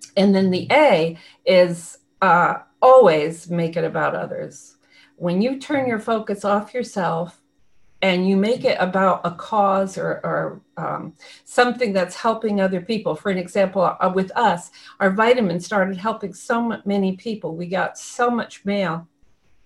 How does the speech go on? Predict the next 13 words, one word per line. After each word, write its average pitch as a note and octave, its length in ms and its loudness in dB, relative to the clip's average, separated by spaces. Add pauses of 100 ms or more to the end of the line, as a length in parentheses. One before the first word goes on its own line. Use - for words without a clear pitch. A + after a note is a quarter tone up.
(140)
and E3 120 -8
people F#3+ 260 -4
saying, F#3+ 280 -2
"You F#3+ 120 -2
changed A#3+ 440 -6
our F#3 140 2
lives." F#3+ 520 -2
And E3+ 140 -6
we're E3 60 -8
like, - 280 -10
"Wow, E3 540 0
who B3 160 -4
knew?" B3+ 340 0